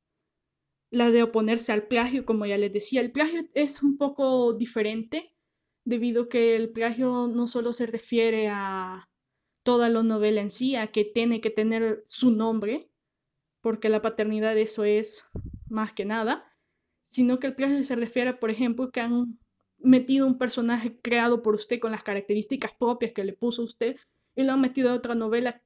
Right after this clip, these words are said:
que no es suya, obviamente. Eh, eso puede considerarse plagio. El plagio, hay unas reglas que lastimosamente no las recuerdo, pero es un programa que utilizan las cortes para re-, eh, para ver si hay plagio o no entre dos novelas,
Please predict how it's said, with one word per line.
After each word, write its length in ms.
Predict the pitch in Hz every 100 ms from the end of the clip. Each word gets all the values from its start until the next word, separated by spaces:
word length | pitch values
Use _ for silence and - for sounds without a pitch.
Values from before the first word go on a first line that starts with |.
| _
que 140 | 214
no 400 | 208 220 226 208
es 100 | 196
suya, 320 | - 247 214
obviamente. 600 | 185 202 254 240 226 359 - _ _ _ _ _
Eh, 340 | 240 233 233
eso 240 | 269 285 285
puede 220 | 247 240
considerarse 600 | 233 233 220 220 214 214
plagio. 560 | 208 254 240 269 320 - _ _ _
El 280 | - 233 226
plagio, 840 | - 269 294 - 285 294 294 - _
hay 300 | - 226 247
unas 280 | 254 254 233
reglas 260 | 233 240 240
que 160 | 247 233
lastimosamente 1160 | 226 226 226 214 220 214 208 214 202 208 190 190 - _ _ _ _ _ _
no 160 | 247 254
las 180 | 254
recuerdo, 480 | 247 240 247 247 269
pero 460 | 240 226 226 220 226
es 220 | 247 -
un 80 | 302
programa 460 | 277 254 247 254 233
que 100 | 233
utilizan 500 | 220 202 226 233 220
las 140 | -
cortes 400 | - 226 247 -
para 260 | 220 214 208
re-, 240 | 214 208
eh, 360 | 214 208 196 190 _ _ _ _ _
para 240 | 247 247
ver 200 | 240 262
si 180 | - 262
hay 160 | 233 233
plagio 380 | 254 247 262
o 20 | 247
no 200 | 240 240
entre 340 | 240 233 208
dos 160 | 196 196
novelas, 640 | 233 277 269 262 302 -